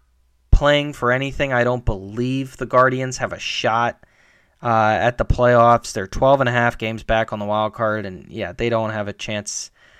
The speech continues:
Um, you know, they're nine games back on the division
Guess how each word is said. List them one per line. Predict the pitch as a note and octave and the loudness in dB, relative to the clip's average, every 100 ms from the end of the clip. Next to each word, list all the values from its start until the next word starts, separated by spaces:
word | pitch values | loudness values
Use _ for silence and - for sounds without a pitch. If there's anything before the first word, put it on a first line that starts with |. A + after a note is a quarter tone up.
| _ _ | _ _
Um, | - G#2+ F#2+ F#2 A#2+ - _ _ _ _ _ _ | -8 -6 -6 -8 -14 -20 _ _ _ _ _ _
you | A2 | -6
know, | G#2 | -4
they're | G#2 G#2+ | -4 -4
nine | A2 A2 | -4 -4
games | G#2+ G#2+ | -6 -6
back | - G2+ G2+ | -2 -2 -2
on | G2+ | -6
the | G2 | -8
division | G2+ A2 G2+ G#2 G2+ | -8 -8 -6 -10 -12